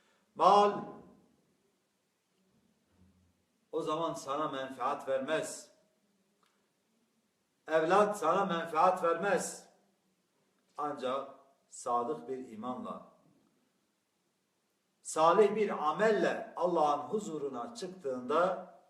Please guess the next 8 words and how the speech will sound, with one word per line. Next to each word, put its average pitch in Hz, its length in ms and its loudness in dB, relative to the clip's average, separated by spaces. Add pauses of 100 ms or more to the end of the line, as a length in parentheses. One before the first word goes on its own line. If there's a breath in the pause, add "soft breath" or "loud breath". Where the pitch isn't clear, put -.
(140)
bu 160 140 -4
sana 120 340 -8
ne 123 200 -6
verir? 143 320 -4 (420)
Bu 139 120 -8
sana 139 600 -8 (300)
fayda 110 360 -6
verir. 90 240 -12